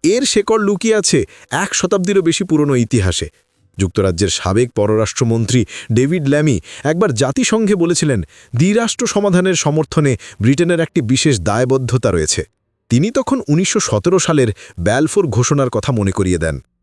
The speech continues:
তৎকালীন ব্রিটিশ পররাষ্ট্রমন্ত্রী আর্থার ব্যালফোরের তত্ত্বাবধানে স্বাক্ষরিত সেই ঘোষণায় ফিলিস্তিনের মাটিতে ইহুদিদের জন্য একটি জাতীয় আবাস প্রতিষ্ঠার কথা বলা হয়েছিল।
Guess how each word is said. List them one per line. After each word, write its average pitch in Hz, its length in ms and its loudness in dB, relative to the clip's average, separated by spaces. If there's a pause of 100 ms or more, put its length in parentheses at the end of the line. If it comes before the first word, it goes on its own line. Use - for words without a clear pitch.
(160)
তৎকালীন 92 440 -2
ব্রিটিশ 95 320 -2
পররাষ্ট্রমন্ত্রী 110 840 0 (300)
আর্থার 143 420 -2
ব্যালফোরের 127 580 0
তত্ত্বাবধানে 135 680 0
স্বাক্ষরিত 139 500 -2
সেই 127 220 0
ঘোষণায় 117 500 0 (300)
ফিলিস্তিনের 190 520 0
মাটিতে 147 380 0 (100)
ইহুদিদের 160 520 2
জন্য 143 260 2
একটি 139 200 -2
জাতীয় 127 440 2
আবাস 135 340 0
প্রতিষ্ঠার 127 520 -2
কথা 98 180 -4
বলা 87 220 0
হয়েছিল। 87 360 -2